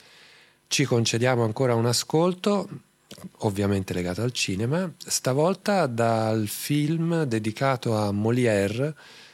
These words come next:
dalla regista francese Ariane Mouchkine nel millenovecentosettantotto. Il film,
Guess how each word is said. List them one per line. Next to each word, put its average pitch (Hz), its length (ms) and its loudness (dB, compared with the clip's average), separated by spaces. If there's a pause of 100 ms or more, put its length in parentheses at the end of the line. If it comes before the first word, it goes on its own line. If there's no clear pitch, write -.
(140)
dalla 123 300 2
regista 123 420 0
francese 123 760 0
Ariane 113 520 2
Mouchkine 110 1040 0
nel 113 220 0
millenovecentosettantotto. 113 1700 -2
Il 98 80 -2
film, 104 520 -2